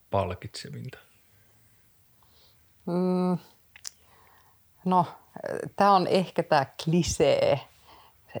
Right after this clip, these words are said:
Speaker 2: öö, mut siis, et, et se työ on niin hirveän vaihtelevaa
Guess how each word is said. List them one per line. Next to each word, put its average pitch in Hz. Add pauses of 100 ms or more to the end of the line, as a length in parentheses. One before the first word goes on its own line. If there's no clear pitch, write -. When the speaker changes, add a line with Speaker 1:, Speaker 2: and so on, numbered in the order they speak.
(120)
Speaker 2:
öö, 151
mut 143 (180)
siis, 147
et, 147 (120)
et -
se -
työ 202
on 147
niin 143 (540)
hirveän 151
vaihtelevaa 143